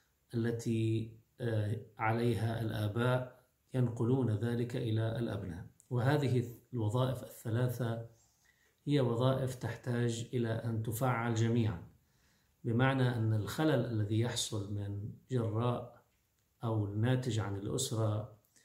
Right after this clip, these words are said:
الخلل الذي يحصل غالبًا ما يكون بسبب أننا نركز على وظيفة دون وظيفة أخرى،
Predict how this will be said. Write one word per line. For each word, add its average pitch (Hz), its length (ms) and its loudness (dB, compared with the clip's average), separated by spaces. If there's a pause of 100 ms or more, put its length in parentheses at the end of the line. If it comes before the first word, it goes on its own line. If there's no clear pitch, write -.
(440)
الخلل 120 560 0
الذي 110 200 2
يحصل 127 580 -2 (200)
غالبًا 139 340 2
ما 113 240 2
يكون 131 600 2
بسبب 113 520 0
أننا 110 380 2
نركز 120 880 0 (600)
على 110 240 2
وظيفة 123 640 2
دون 107 560 2
وظيفة 110 600 0
أخرى، - 280 -10